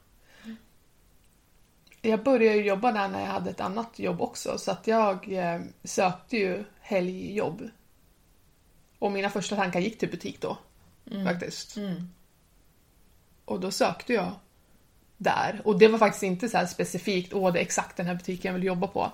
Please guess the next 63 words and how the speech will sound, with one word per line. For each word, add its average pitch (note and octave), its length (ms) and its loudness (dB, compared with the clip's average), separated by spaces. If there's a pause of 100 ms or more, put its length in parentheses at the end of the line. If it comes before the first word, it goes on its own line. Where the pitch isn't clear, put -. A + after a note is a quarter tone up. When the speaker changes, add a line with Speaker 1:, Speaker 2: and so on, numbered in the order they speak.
(120)
Speaker 2:
Nej. F3+ 280 -2
Speaker 1:
Nej. F#3+ 240 4 (840)
Så - 160 0
var F#3+ 180 8
det F3+ 60 2
inte. F3+ 460 4
Och G3 80 4
jag G3 120 4
trodde F#3 220 4
det F#3 80 2
bara F3+ 240 6
var F3+ 180 6
att F3 100 -2
man F3+ 120 -2
skulle F#3+ 220 -2
stå E3+ 220 -2
i E3 40 0
en F3 80 -4
kassa G#3+ 400 0 (600)
och G3+ 160 4
le. F3 280 2 (280)
Speaker 2:
Mm. F3 240 -2 (600)
Speaker 1:
Och A#3+ 140 2
folk G3 180 4
skulle G3 220 4
komma F#3+ 260 6
fram F3+ 400 2 (400)
och G3+ 80 4
lägga G3 240 6
någonting F3+ 320 2
på G3 80 4
bänken F3+ 360 8
och F3 60 4
jag F3 100 0
skulle F3 160 0
ta F#3 100 6
betalt. G3 360 10
Men G3+ 120 4
så A#3+ 100 8
är A3 100 12
det G#3+ 60 10
ju G3+ 60 8
absolut G#3 520 8
inte - 220 -6
på F3 100 -4
det F3 60 0
här F3 80 2
stället. - 340 -4
Det G3 60 0
här G#3+ 140 6
stället F3+ 360 0
är F#3 60 2
ju, F3+ 140 2
du G3 140 -2
är G3 40 0
mer G#3 240 4
ute E3 180 -4
på F#3 80 0
golvet F3 460 4
än F3+ 80 -6
vad F3+ 120 -2
du F3+ 100 -2
är, F3+ 160 -2